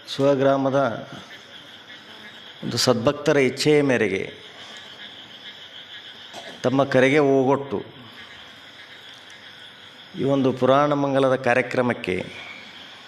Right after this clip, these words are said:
ದಿವ್ಯ ಸಾನ್ನಿಧ್ಯವನ್ನಾಗಿ ಸ್ವೀಕರಿಸಿ ಆಗಮಿಸಿರ್ತಕ್ಕಂಥ ಪ್ರಭುಕುಮಾರ ಶಿವಾಚಾರ ಮಹಾಸ್ವಾಮಿಗಳ ಪಾದಾರವಿಂದಗಳಿಗೂ,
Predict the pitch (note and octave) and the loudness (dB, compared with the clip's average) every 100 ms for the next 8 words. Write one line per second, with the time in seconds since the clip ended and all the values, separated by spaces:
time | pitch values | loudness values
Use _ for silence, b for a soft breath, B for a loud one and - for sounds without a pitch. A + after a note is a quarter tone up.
0 | - - - - - - - - - - | -20 -20 -14 -14 -14 -20 -20 -20 -20 -20
1 | - G#2+ C3 C#3 C#3+ C#3 C3 C3 A#2+ B2+ | -14 -2 2 2 4 2 2 2 2 2
2 | B2+ B2 B2 B2 G#2+ G#2 - - B2 B2 | 2 2 4 2 0 -6 -10 -2 0 2
3 | C#3 C3+ A2 - - - - - - - | 2 2 -2 -8 -10 -16 -20 -20 -20 -20
4 | - - - - - - - - - A#2+ | -20 -20 -20 -20 -20 -20 -20 -16 -4 0
5 | B2 C#3+ - B2 A2 A#2+ B2 A2 B2 A#2 | 2 2 0 -2 -2 0 0 2 2 2
6 | C3 - - - - - - - - - | -2 -12 -20 -20 -20 -20 -20 -20 -20 -20
7 | - - - - - - - - B2+ C#3 | -20 -20 -20 -18 -18 -18 -20 -8 0 2
8 | D3 C#3 C3+ B2+ B2 A#2+ B2 A#2+ A#2+ A#2+ | 2 4 4 4 2 2 0 2 2 2
9 | A#2 A2+ A2 A2+ A2 G#2 G#2 - G#2 G#2 | 2 0 0 0 0 0 0 2 2 2
10 | G#2 G2+ G#2 G#2 A2+ A2+ C3+ F3 - | 2 2 0 2 0 -2 -4 -8 -12